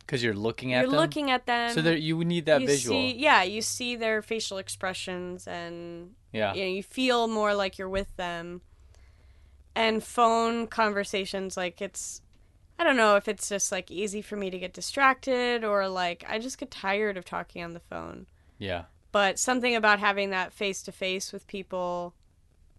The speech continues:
Speaker 1: Well, so
Speaker 2: makes it more, I mean, and even with, like, clients, I'm like, I'd rather get on a video chat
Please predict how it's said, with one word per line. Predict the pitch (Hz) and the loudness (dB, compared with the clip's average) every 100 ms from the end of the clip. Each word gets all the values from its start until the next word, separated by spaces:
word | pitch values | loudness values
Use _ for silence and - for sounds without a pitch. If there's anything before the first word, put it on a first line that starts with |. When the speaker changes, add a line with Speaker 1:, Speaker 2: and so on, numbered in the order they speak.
| _ _ - _ - _ _ _ _ | _ _ -20 _ -20 _ _ _ _
Speaker 1:
Well, | - | 0
so | 214 | 4
Speaker 2:
makes | 202 - | 4 2
it | 214 - | -4 -4
more, | 208 196 196 185 180 | -2 0 2 2 2
I | |
mean, | 240 262 | 4 6
and | 254 240 | 6 4
even | 277 302 285 | 2 4 2
with, | 240 233 - | 0 -2 -2
like, | 220 214 - _ | 0 0 -4 _
clients, | - - 202 214 196 175 - - | -12 0 2 2 0 -4 -10 -10
I'm | 208 | -8
like, | 196 190 | -6 -4
I'd | 202 196 | -4 -2
rather | 202 202 202 202 196 190 185 _ _ _ _ _ _ _ _ - | 2 2 4 0 -2 -6 -8 _ _ _ _ _ _ _ _ -4
get | 214 202 | 2 4
on | 196 190 185 190 185 - | 6 4 2 0 -6 -4
a | 202 | 2
video | 202 214 202 | 2 4 2
chat | 196 - 190 185 180 | 2 0 2 2 -2